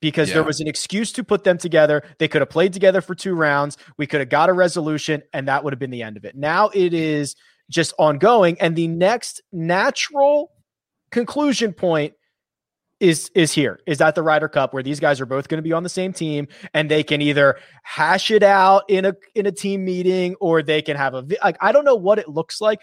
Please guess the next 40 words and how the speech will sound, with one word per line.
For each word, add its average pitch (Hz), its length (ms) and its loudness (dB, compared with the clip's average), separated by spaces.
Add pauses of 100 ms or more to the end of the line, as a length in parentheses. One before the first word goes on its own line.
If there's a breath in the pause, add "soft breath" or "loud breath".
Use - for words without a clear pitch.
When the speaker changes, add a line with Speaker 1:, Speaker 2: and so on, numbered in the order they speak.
(140 soft breath)
Speaker 1:
but 156 140 -2
this 240 180 -4
is 262 140 -6
the 254 100 -6
next 185 340 -4
conclusion 170 640 -4
to 160 180 -6
Bryson 160 500 0
not 151 240 -4
being 156 240 -6
called 143 300 2
Brooksy 196 500 -6 (160 soft breath)
for 165 160 0
the 151 80 -2
next 139 220 -2
six - 220 -8
years. - 320 -16
Speaker 2:
<laughs> - 960 -20 (1000 loud breath)
It 117 260 -6
is, 95 380 -6
unless 135 340 -4
they 143 120 -4
get 120 140 -4
paired 107 160 -6
together 92 260 -8
in 87 80 -10
the 82 80 -12
playoffs 76 500 -8
or 85 80 -12
something, 78 380 -16
which, - 300 -14 (100)
you 90 140 -10
know, 58 160 -14 (180)
could 90 180 -6
happen. 76 560 -10 (160)
Speaker 1:
That 98 100 -4 (260)
could 82 40 -8
Speaker 2:
Um, 78 260 -16 (800 soft breath)
I 120 140 -6
don't, 143 640 -4